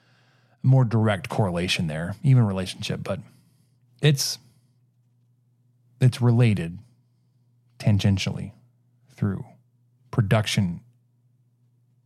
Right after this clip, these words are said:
But, yeah. Anyways, speaking of producing, Michael, Iowa State, uh, man, they are, they're feeling it. <laughs> I, I, I,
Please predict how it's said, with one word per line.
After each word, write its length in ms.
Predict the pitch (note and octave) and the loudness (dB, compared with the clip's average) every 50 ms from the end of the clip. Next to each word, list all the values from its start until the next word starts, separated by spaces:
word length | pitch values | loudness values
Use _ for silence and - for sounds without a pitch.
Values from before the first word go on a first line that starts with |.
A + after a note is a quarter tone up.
| _ _ _ _ _ - | _ _ _ _ _ -10
But, 160 | - - - - _ _ _ _ _ _ _ _ _ _ _ _ _ _ _ _ _ _ _ _ _ _ - | -10 -10 -10 -12 _ _ _ _ _ _ _ _ _ _ _ _ _ _ _ _ _ _ _ _ _ _ -12
yeah. 100 | F2 - - _ _ _ _ - | -12 -12 -12 _ _ _ _ -2
Anyways, 300 | D3+ B2+ - - - - - - - - - - - _ _ _ _ _ _ _ _ _ _ _ _ _ | -2 -2 -2 -4 -12 -20 -20 -20 -20 -20 -20 -20 -20 _ _ _ _ _ _ _ _ _ _ _ _ _
speaking 360 | - - - F#3+ G3 F3 F3 F#3 | -12 -6 -2 0 2 2 4 4
of 240 | E3+ D3 A#2+ - | 4 2 0 0
producing, 580 | - - C#3+ A#2+ C#3 D3 C3 - - E2+ D#2+ - - - | 0 0 2 4 4 2 2 0 -4 -8 -10 -10 -6 -2
Michael, 360 | - G2+ F2+ F2 - D#2 C#2 - - - - - _ _ _ _ _ | 0 0 0 -2 -4 -8 -8 -10 -12 -18 -20 -20 _ _ _ _ _
Iowa 280 | - A#2 C3 C#3+ C3+ G#2+ | 0 2 4 4 4 2
State, 520 | - - A#2+ A2 G2 E2+ - - - - - - - - _ _ _ _ _ _ _ _ _ _ _ _ _ _ - | 2 0 0 0 0 -2 -4 -8 -12 -16 -16 -20 -20 -20 _ _ _ _ _ _ _ _ _ _ _ _ _ _ -8
uh, 540 | - G2 G2 F#2 F#2 F2+ F2+ F#2 F2 E2 - - _ _ _ _ _ _ _ _ _ _ _ _ _ _ _ - | -4 -2 -2 -2 -2 -2 -2 -4 -4 -6 -8 -12 _ _ _ _ _ _ _ _ _ _ _ _ _ _ _ -4
man, 340 | - G2 F2+ D#2 C#2 B1 - - - - _ _ _ _ _ _ _ _ - | -2 -2 -2 -2 -4 -6 -8 -12 -16 -20 _ _ _ _ _ _ _ _ -6
they 160 | - G#2 A2 | -2 0 2
are, 340 | A2 G2 F#2 F2 D#2 - - - _ _ _ _ _ _ _ _ _ _ _ _ _ _ _ _ - - - - - - - - - | 2 2 0 -2 -4 -6 -10 -16 _ _ _ _ _ _ _ _ _ _ _ _ _ _ _ _ -2 -2 -2 -2 -4 -10 -14 -8 -2
they're 140 | - C#3 C#3+ | 0 2 2
feeling 400 | C3 - - C3+ A#2+ G2 F2+ D#2+ | 2 2 2 0 0 0 -2 -8
it. 100 | C#2+ - - - | -12 -16 -18 -12
<laughs> 80 | - - | -4 0
I, 340 | A#2+ G#2+ F#2+ A2+ A#2 A2 - | 2 4 6 6 4 4 2
I, 320 | A#2+ A#2+ A#2 G2 G2+ A2 A#2 | 0 0 0 0 0 0 0
I, 120 | A2+ E2+ | 0 -2